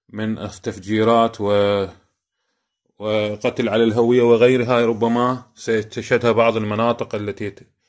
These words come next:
يتواجد فيها الشيعة، لأنهم سيتعرضون. شباب، تلاحظون منذ متى نحن فارقنا التفجيرات والاغتيالات؟ منذ أكثر من تقريبًا، منذ عشر سنوات تقريبًا أو أقل.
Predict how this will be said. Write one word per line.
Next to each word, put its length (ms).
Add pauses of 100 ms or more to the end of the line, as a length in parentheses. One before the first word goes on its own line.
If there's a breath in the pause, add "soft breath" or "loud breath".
(160)
يتواجد 480
فيها 500 (560)
الشيعة، 460 (1800)
لأنهم 520
سيتعرضون. 960
شباب، 560 (720)
تلاحظون 600 (400)
منذ 220
متى 560
نحن 360
فارقنا 680
التفجيرات 920
والاغتيالات؟ 960 (800)
منذ 220
أكثر 360
من 460
تقريبًا، 380
منذ 440
عشر 200
سنوات 520
تقريبًا 440
أو 140
أقل. 340